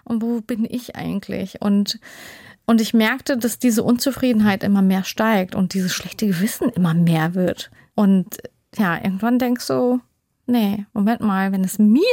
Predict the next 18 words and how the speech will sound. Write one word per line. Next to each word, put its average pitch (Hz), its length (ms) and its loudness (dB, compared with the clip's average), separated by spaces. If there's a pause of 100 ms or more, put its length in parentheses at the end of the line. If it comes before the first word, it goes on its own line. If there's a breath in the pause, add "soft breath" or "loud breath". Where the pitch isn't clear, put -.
(100)
persönlich 359 480 -2
nicht 359 180 -6
gut 320 240 -4
geht, 247 440 0 (280)
dann 254 180 -2
kann 320 120 -4
das 302 200 -2
drumherum 294 520 2
auch 196 220 -4
nicht 214 260 -2
gut 196 160 -8
sein. 190 360 0 (760 loud breath)
Also 254 240 2
erstmal 254 520 0
auf 233 140 -2
sich 240 160 -4
selber 254 380 0
hören, 233 480 2